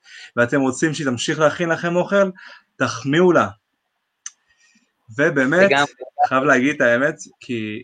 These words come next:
Speaker 1: <laughs> היה על זה איזשהו מערכון, והוא,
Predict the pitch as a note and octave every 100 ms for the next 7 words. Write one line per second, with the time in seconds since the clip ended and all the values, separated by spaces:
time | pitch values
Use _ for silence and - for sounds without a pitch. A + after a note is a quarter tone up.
0 | - G#2+ - - - - B2+ - A#2+ D3
1 | D3+ C#3 B2 C3 - A#2+ A2+ G#2 G2+ B2
2 | C3 F3+ F#3 _ _ _ - A2 B2 A#2+
3 | A#2+ A#2+ -